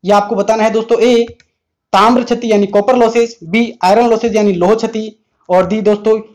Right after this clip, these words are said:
यांत्रिक क्षति, ठीक है दोस्तों, या डी इसमें से कोई भी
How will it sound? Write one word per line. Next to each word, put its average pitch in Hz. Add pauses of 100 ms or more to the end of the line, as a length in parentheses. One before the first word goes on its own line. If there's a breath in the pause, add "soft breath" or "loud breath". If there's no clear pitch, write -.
यांत्रिक 202
क्षति, 214 (100)
ठीक 269
है 269
दोस्तों, 233 (220)
या 202 (260)
डी 202
इसमें 190
से 185
कोई 175
भी 240